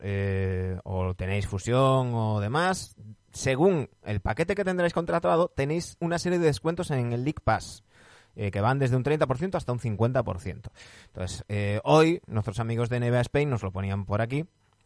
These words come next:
Concretamente me contestaban a mí, porque yo andaba buscando y no lo encontraba. Entonces, tenéis que entrar en on punto N B A punto com barra Movistar, pulsar la pestaña paquetes, dadle, darle clic a iniciar sesión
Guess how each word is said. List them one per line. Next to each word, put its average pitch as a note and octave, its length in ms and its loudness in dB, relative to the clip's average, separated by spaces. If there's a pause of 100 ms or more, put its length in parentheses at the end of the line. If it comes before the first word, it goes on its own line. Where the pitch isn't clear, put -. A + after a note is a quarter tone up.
(140)
Concretamente G2 600 -2
me G2 80 0
contestaban G2 380 0
a F#2+ 40 0
mí, C3+ 100 4
porque F#2+ 160 0
yo G2 60 0
andaba F#2+ 220 0
buscando G2 400 -2
y F#2+ 60 -2
no F#2+ 100 -2
lo G2 60 -2
encontraba. A#2 480 2 (320)
Entonces, A2+ 320 -2
tenéis F#3 400 6
que A3 80 4
entrar B2+ 420 2 (100)
en C#3 220 0 (140)
on G#3+ 320 10
punto G3 580 4
N F3+ 240 4
B D3+ 140 6
A B2 80 8
punto C#3+ 440 2
com G3+ 360 2
barra F3+ 320 4
Movistar, A#2 760 2 (140)
pulsar A#2+ 400 2
la A2 80 2
pestaña A2+ 400 0
paquetes, G#3 840 0 (480)
dadle, A#2+ 520 0
darle B2 360 2
clic D#3+ 380 0
a A2 100 0
iniciar A2+ 320 2
sesión F#3+ 520 2